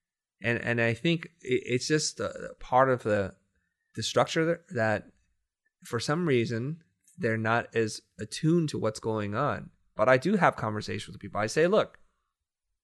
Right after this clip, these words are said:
it's been slow. I need you guys to, like, like, kick it into high gear, help me do whatever it is that we can do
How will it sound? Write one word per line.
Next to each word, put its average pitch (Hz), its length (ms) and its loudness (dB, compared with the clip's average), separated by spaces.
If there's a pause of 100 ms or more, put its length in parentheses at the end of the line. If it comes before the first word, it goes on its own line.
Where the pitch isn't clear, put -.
it's 120 200 -2
been 151 200 4
slow. 135 540 6 (720)
I 131 80 2
need 147 180 4
you 147 100 2
guys 135 420 8
to, 120 120 0
like, 120 260 6 (720)
like, 117 160 2
kick 147 160 -2
it 151 80 4
into 139 200 4
high 127 180 6
gear, 127 280 4
help 139 220 6
me 143 100 2
do 139 160 2
whatever 127 320 6
it 143 80 4
is 139 140 2
that 110 120 -2
we 123 100 -2
can 131 200 -4
do 113 320 2